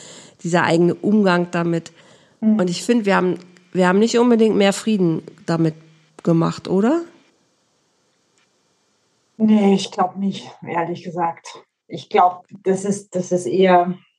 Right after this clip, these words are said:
Speaker 2: dass sich, äh, unterschiedliche Lager gebildet
Speaker 1: Ja.
Speaker 2: haben. Das hat, das Gefühl hatte ich viel. Hm, ich glaube, man wird in der nächsten Zeit sehen oder in den nächsten Jahren sehen,
Speaker 1: Mhm.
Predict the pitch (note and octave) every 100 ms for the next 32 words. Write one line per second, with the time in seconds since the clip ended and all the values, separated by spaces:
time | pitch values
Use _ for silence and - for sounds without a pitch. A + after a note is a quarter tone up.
0 | _ _ _ E3 F#3 F#3 _ _ A#2+ A#2
1 | A2 A#2+ - F#3+ G#3+ G3 G#3+ F3 F#3 F#3+
2 | E3+ C#3+ E3 G3 D#3+ - D3+ - G3 G3
3 | G3 - - F3 F3+ G#3+ G#3+ - - G#3+
4 | - G#3 - B3 C4+ A#3+ A#3 G3 - -
5 | _ G#3+ A3+ B3+ - - C3+ - - _
6 | _ _ _ _ _ _ _ _ _ _
7 | _ G3+ F#3+ F#3 F3+ E3+ - - _ _
8 | - - F#3+ - E3+ F#3 F#3+ F3+ F#3+ G3+
9 | G3 E3 F3 G3 F#3+ F3+ C#3+ C#3 E3+ F#3+
10 | E3+ - D#3+ E3 E3+ E3 E3 - F3 D#3+
11 | D3 E3 F#3+ F3 D#3 - - G3 F#3 F3
12 | F3